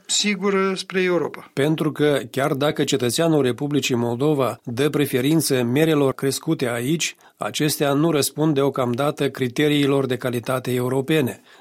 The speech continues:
Speaker 2: Potrivit responsabililor de la Ministerul Agriculturii, pomicultura locală se apropie deja de tendințele internaționale în ceea ce privește plantarea și recoltarea, însă nu același lucru se poate spune și despre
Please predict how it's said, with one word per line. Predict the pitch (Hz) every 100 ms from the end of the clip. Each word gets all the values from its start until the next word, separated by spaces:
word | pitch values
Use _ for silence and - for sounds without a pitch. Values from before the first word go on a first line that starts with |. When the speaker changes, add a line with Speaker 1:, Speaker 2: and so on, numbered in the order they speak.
| _
Speaker 2:
Potrivit | - 131 135 180
responsabililor | 170 147 - 135 - 165 156 156 151 147
de | 131 131
la | 131 131
Ministerul | 123 123 120 - 170 156
Agriculturii, | 135 131 - 120 117 151 175 175 _ -
pomicultura | 160 160 151 131 131 180
locală | 156 127 120 147 165
se | 165 147
apropie | 123 143 156 151 143 143 131 131
deja | 127 127 143 170
de | 151
tendințele | 135 127 127 156 151 139 135
internaționale | 135 135 127 123 - 127 127 151 147
în | 131
ceea | 123 160
ce | 143
privește | 139 123 139 147 147
plantarea | 135 123 120 143 147 139
și | 131 135 131 131
recoltarea, | 131 135 131 123 180 139 101 - - - -
însă | 139 160 - 175
nu | 160
același | 160 - 151 135 147
lucru | 160 170
se | 147
poate | 117 151 143
spune | 120 - 147 160
și | 156 -
despre | 123 143 - 151 147